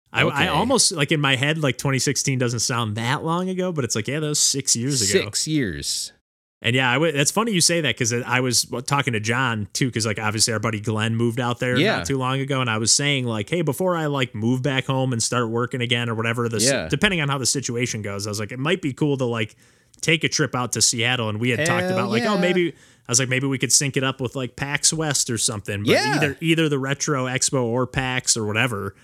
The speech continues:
Speaker 1: or, or any time. It doesn't
Speaker 2: Yes.
Speaker 1: necessarily have to be that, but that was just like, "Oh, here'd be, like, a double excuse," and, like, we go, we could go see, I, my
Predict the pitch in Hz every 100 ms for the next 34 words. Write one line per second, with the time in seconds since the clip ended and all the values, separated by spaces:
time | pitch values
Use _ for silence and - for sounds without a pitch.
0 | - - 233 - 233 180 156 151 123 101
1 | 101 104 131 262 330 - 113 107 120 117
2 | 107 104 98 101 107 117 113 120 - 147
3 | 226 143 160 147 151 143 127 - - _
4 | _ _ _ - 117 113 151 147 143 135
5 | - 147 135 131 123 123 107 101 107 117
6 | 113 113 110 113 117 107 - 117 107 101
7 | _ _ - 123 127 135 127